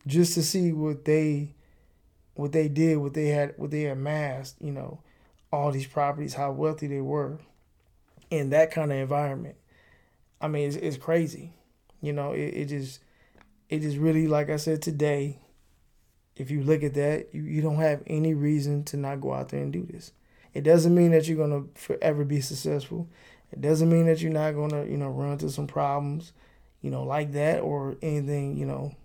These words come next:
kinda like that. It just means that you still have a chance to do it. Um, and you're gonna always encounter people that don't like you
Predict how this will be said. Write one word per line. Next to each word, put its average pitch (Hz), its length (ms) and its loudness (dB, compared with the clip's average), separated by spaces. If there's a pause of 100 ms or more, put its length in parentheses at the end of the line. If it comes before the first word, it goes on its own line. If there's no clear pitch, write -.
(720)
kinda 190 240 2
like 151 220 2
that. 170 180 2
It 170 80 0
just 156 180 0
means 156 260 2
that 151 360 0
you 143 160 -6
still 165 220 0
have 147 180 2
a 139 40 -8
chance 151 300 -4
to 127 60 -8
do 147 240 -4
it. - 1040 -20
Um, 131 420 -8 (100)
and 139 180 -8
you're 143 120 -4
gonna 139 220 -2
always 147 420 0
encounter 147 460 0
people 147 360 -4
that 147 180 0
don't 143 200 -2
like 139 280 -6
you 143 180 -10